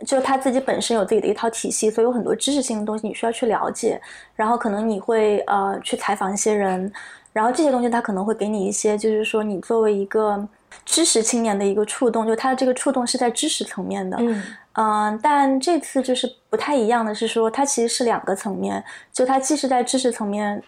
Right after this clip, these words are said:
Speaker 1: 你需要去补充很多，比如说这个世卫组织怎么工作啊，然后这个各国的这种出入境的这种限制有哪一些，这样知识层面的东西，你也会有就是更多这种个人的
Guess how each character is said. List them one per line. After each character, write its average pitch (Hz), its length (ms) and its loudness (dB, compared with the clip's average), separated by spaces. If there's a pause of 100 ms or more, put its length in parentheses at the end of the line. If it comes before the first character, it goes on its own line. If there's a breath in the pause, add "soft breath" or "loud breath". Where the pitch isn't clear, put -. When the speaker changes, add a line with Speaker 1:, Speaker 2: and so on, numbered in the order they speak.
(100)
Speaker 1:
你 202 160 0
需 202 140 -2
要 226 100 4
去 226 140 -2
补 202 180 -4
充 214 220 -4
很 214 180 -4
多， 185 320 -2 (460 loud breath)
比 214 80 0
如 214 60 2
说 214 180 0
这 220 120 -2
个 208 360 0
世 240 200 2
卫 233 60 4
组 208 140 -2
织 202 80 -2
怎 202 100 -4
么 185 80 -2
工 202 160 -2
作 226 200 0
啊， 196 320 2
然 196 100 -4
后 202 100 -4
这 202 160 -6
个 196 220 -4 (260 loud breath)
各 247 140 0
国 214 140 2
的 208 100 2
这 220 100 -2
种 190 240 -2 (160)
出 247 160 0
入 240 80 4
境 240 220 -2
的 208 100 -2
这 214 140 -4
种 190 320 -4
限 240 260 -2
制 226 80 -2
有 220 60 0
哪 - 160 -2
一 - 80 -6
些， 220 220 0
这 302 100 -2
样 269 140 0
知 226 100 -4
识 220 80 0
层 214 140 -8
面 202 100 -4
的 196 80 -4
东 196 180 -4
西， 196 220 -6 (520 loud breath)
你 214 260 0
也 277 100 4
会 294 160 2
有 240 140 4
就 240 120 2
是 226 260 2
更 254 200 0
多 233 160 4
这 240 100 -2
种 214 180 -2
个 277 200 4
人 185 240 0
的 185 380 0